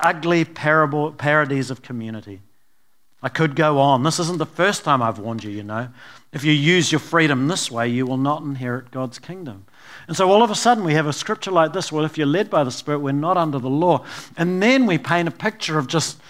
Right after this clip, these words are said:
I don't know, hell on earth. You know, a life that we're clearly not wanting to descend into. We're not wanting to,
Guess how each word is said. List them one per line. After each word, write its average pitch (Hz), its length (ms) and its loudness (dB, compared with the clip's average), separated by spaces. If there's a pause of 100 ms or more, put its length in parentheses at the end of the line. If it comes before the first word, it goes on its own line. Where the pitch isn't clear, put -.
(220)
I 185 80 2
don't 170 100 2
know, 156 120 4
hell 160 200 4
on 147 160 4
earth. 202 460 0 (680)
You 170 80 -8
know, 175 160 6
a 165 100 6
life 180 540 4
that 170 140 4
we're 156 440 4 (380)
clearly 190 600 4
not 180 480 4
wanting 175 460 2
to 156 180 -4
descend 165 800 -4
into. 151 560 0
We're 170 80 2
not 170 220 4
wanting 175 360 2
to, 143 200 -2